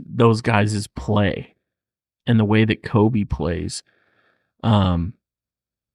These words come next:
is very different, and it's not. So I went more like,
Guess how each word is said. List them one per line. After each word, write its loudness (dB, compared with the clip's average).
is 0
very 2
different, -2
and 0
it's -2
not. 2
So -2
I 4
went 0
more 0
like, -2